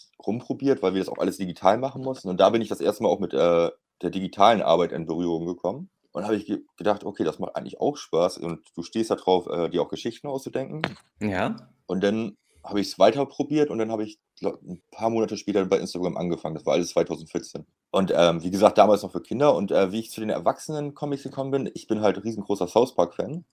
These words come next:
Speaker 2: Mm, okay.
Speaker 1: Äh, Family Guy und so, das ist ja alles so, sagen wir, ab sechzehn, ne?
Speaker 2: Ja, klar.
Speaker 1: Ist bei mir ja nichts anderes.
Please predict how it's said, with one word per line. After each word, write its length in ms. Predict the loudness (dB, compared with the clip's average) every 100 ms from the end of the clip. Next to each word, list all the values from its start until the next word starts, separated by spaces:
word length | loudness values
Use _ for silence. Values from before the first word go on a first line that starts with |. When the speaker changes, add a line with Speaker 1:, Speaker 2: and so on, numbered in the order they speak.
| _
Speaker 2:
Mm, 380 | 6 8 8 4
okay. 320 | 2 2 2 0 _ -2
Speaker 1:
Äh, 160 | -2
Family 380 | 0 2 2 4
Guy 200 | 6 6
und 120 | 6
so, 100 | 2
das 140 | 2 2
ist 60 |
ja 80 | 0
alles 280 | 2 0 0
so, 220 | 0 -2 -2 _
sagen 220 | -4 0
wir, 100 | 2
ab 140 | 2 -2
sechzehn, 420 | -4 -6 -8 -4
ne? 240 | -4 -2 4
Speaker 2:
Ja, 140 | 6
klar. 420 | 6 2 0 -8 _
Speaker 1:
Ist 160 | -10 0
bei 100 | 2
mir 140 | 4
ja 80 | 2
nichts 220 | -2 -4
anderes. 520 | -4 -4 -2 -4 -6